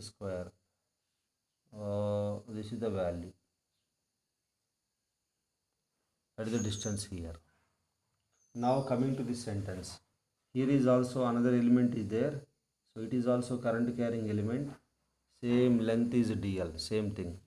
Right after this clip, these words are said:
नीचे भी here also one more element is there like this. So it is giving a magnetic field at this point P. It is also giving magnetic field at this point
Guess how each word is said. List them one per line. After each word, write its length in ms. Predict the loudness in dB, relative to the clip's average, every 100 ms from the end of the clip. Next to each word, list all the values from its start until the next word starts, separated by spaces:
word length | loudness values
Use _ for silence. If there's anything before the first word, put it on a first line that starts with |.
| -8
नीचे 300 | -8 -2 0
भी 120 | 0
here 220 | 0 2 2
also 420 | 2 0 -8 -10 _ _ _ _
one 200 | -2 4
more 160 | 6 6
element 380 | 2 2 0
is 120 | -2 -2
there 200 | -4 -4
like 260 | -6 -8 -10
this. 240 | -14 -18 -20 _ _ _ _ -16
So 200 | -14 -6
it 120 | -2
is 200 | 0 2
giving 280 | 2 2 4
a 40 | 6
magnetic 500 | 6 6 2 0 -2
field 260 | 0 0
at 260 | 0 -4 -2
this 160 | -2 -2
point 440 | -2 0 -2 -4
P. 200 | -4 -2
It 100 | -2
is 160 | 0 2
also 300 | 0 0 2
giving 280 | 2 2
magnetic 360 | 0 0 0 0
field 100 | 0
at 140 | 0
this 160 | -2 -8
point 340 | -6 -6 -6